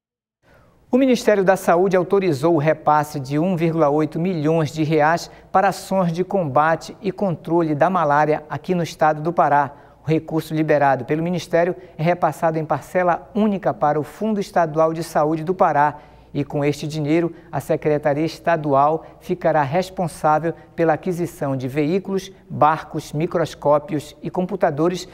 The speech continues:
que serão distribuídos aos municípios. Uma das metas com o investimento é a diminuição dos casos da doença. Noventa e nove por cento dos casos de malária registrados no Brasil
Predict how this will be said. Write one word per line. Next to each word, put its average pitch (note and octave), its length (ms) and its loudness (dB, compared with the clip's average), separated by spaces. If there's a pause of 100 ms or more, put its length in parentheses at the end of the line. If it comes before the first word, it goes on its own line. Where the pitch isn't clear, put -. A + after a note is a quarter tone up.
(140)
que - 80 -20
serão F#3+ 220 0
distribuídos F3+ 800 -2 (100)
aos F3+ 240 0
municípios. F3+ 720 -4 (320)
Uma D3 160 0
das C3+ 180 0
metas D3 600 -2 (160)
com D#3 320 0 (120)
o D#3+ 120 -4
investimento D#3+ 760 -4 (180)
é E3+ 100 2
a D#3 40 4
diminuição F3 640 -2
dos F3 220 -4
casos D3 420 0
da D3+ 160 2
doença. D3+ 500 -4 (300)
Noventa C3+ 460 0
e D3+ 40 0
nove C3+ 280 0
por D#3 200 -2
cento C#3 400 -6
dos E3 240 -4
casos A#2+ 440 -2
de F3+ 80 -4
malária E3 480 2 (200)
registrados D3 680 0
no F#3 120 2
Brasil F#3+ 480 0